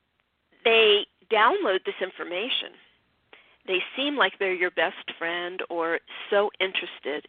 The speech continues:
in what you have to say, and it may be the first time anybody has been. So you open up and you tell them. But this is exactly what the narcissist is going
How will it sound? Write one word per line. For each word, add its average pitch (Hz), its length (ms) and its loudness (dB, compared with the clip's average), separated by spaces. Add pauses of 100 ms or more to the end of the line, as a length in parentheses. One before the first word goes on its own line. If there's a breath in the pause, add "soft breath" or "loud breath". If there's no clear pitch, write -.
(120)
in 185 140 -4
what 165 180 2
you 185 140 -4
have 160 240 -2
to - 80 -10 (140)
say, 170 180 4
and 202 80 2
it - 100 0
may 247 220 2
be 330 100 2
the 269 160 -2
first 208 180 4 (100)
time 202 260 -2
anybody 185 480 0
has 175 320 -2 (100)
been. - 180 -8 (840 loud breath)
So 277 60 6
you 247 240 0
open 226 280 0
up 180 180 -2
and 175 140 -10
you 170 100 -8 (200)
tell 294 180 -8
them. - 220 -12 (2500 loud breath)
But 202 80 -4 (100)
this 302 220 -2
is 254 120 -6
exactly 208 680 2
what 190 420 2 (1600)
the 196 80 -2
narcissist 190 680 -2
is 175 100 -10 (100)
going 180 300 -2